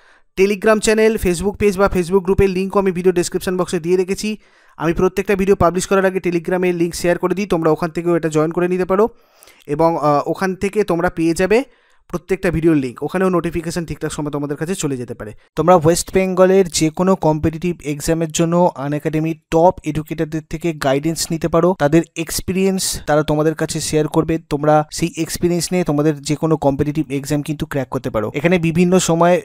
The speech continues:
বিভিন্ন ব্যাচেস চলে, যে ব্যাচগুলো তোমরা অংশগ্রহণ করতে পারবে বিভিন্ন এক্সাম স্পেসিফিক বিভিন্ন ব্যাচেস। এছাড়া তোমরা, তোমরা নিজেরা কোন কোর্স করতে চাইছো সেইগুলো তোমাদের এখানে চুজ করার অপশন রয়েছে। প্রচুর কোর্সেস রয়েছে, ইন্ডিভিজুয়াল ইন্ডিভিজুয়ালটা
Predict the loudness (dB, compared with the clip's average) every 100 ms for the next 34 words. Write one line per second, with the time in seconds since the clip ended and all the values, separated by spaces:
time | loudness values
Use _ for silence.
0 | -4 -4 -2 -2 0 0 0 0 0 2
1 | 2 2 -6 -8 -6 -6 -6 -4 0 0
2 | 0 2 2 2 -2 -4 -2 0 0 0
3 | -2 -2 -2 -2 -2 -4 -2 0 0 -2
4 | -4 0 0 2 -2 0 -2 -4 -2 -2
5 | 0 0 0 -2 -2 -4 -6 -6 0 4
6 | 4 4 2 4 4 4 0 2 4 4
7 | 2 0 4 4 4 2 -2 -2 2 4
8 | 4 2 -2 -2 -2 -2 0 2 2 0
9 | -2 0 0 0 -2 0 -2 -4 -2 -2
10 | 0 0 2 2 0 0 0 2 0 0
11 | 0 -2 2 0 2 0 2 2 2 0
12 | -2 -6 -6 -6 -4 0 2 4 2